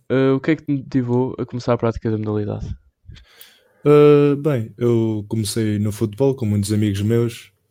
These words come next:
Speaker 2: e destaquei-me porque era o rapaz mais alto, tinha mais força. E, entretanto, fui fazer o corte-amato escolar num dia e um, um treinador reparou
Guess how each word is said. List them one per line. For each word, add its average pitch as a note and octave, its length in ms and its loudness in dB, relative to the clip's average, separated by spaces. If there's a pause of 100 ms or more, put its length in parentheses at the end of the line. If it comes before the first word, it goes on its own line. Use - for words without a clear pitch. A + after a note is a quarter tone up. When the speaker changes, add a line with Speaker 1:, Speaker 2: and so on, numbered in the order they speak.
Speaker 2:
e G#2+ 480 4
destaquei-me G#2 460 0
porque G2+ 320 -6 (520)
era G2+ 200 0
o F#2+ 100 0
rapaz G2+ 340 -2
mais G2+ 220 0
alto, A#2 240 0
tinha G2+ 140 -2
mais G2 180 -2
força. G#2+ 480 -8 (720)
E, A#2+ 220 6
entretanto, A#2+ 1200 4
fui - 160 -6
fazer A2+ 200 0
o A2+ 80 2
corte-amato A2+ 480 0
escolar B2+ 400 -2
num A#2 120 -4
dia B2 360 -2 (240)
e A2+ 180 4
um, A2+ 800 0
um G#2+ 100 0
treinador A2 500 2
reparou G#2 680 0